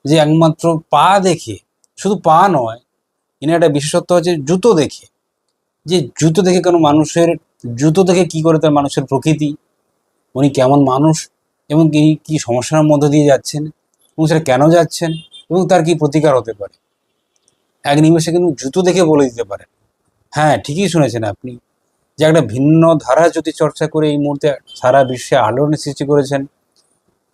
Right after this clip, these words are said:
সেই, আহ, পরম পূজনীয় মহা-, বিশ্ববরেণ্য,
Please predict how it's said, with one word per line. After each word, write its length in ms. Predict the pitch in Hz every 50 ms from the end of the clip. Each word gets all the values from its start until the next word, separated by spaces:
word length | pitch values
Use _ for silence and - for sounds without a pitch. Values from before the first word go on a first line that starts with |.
| _ -
সেই, 420 | - 151 151 156 156 151 143 127 - -
আহ, 380 | 123 120 123 123 123 117 117 113 - _ _ _ _ _ _ _ _
পরম 280 | 131 135 143 156 147 131
পূজনীয় 500 | 139 135 131 139 151 151 147 147 147 143
মহা-, 600 | 131 127 131 131 135 135 131 127 123 120 113 110 - _ _ _ _ _ _ _ _ _ _
বিশ্ববরেণ্য, 840 | 113 - - - 160 139 131 139 143 151 151 147 147 147 147 143